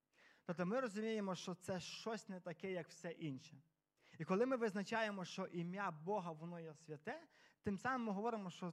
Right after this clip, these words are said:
це ім'я, воно відділене від всього. Воно більш прекрасне, ніж все, що може бути. І коли ми говоримо, "Нехай святиться ім'я Твоє", це ми визнача-, визнаємо його велику велич.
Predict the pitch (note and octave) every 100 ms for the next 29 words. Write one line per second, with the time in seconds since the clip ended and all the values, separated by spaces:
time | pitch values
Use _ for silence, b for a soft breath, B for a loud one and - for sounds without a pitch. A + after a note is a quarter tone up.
0 | - - G3 C4+ A3 E3+ F#3 C4+ B B
1 | E3 G#3 F#3 F3 E3 D3+ G#3+ G#3+ F#3+ F3+
2 | F3+ - F#3+ C3+ A#2+ - _ _ b b
3 | G3 G#3+ D#3+ A3 B3+ - G#3+ G#3 G#3+ G#3+
4 | G3+ F#3 E3+ - - G#3+ G#3+ - F3+ F3+
5 | G3 E3+ C#3 A#2+ - _ B - A3 A#3+
6 | A3 F3+ F#3 F3+ A3 - G3 - A3 G3+
7 | F3 D#3+ A#3 C#4 G3 F3 G3 G3 F3 E3+
8 | - G#3 F#3 E3+ E3+ E3 D3+ A#3 A3 D#3
9 | B B E3 E3+ F3+ D3+ F#3 - A#3+ B3
10 | D#3+ B2+ -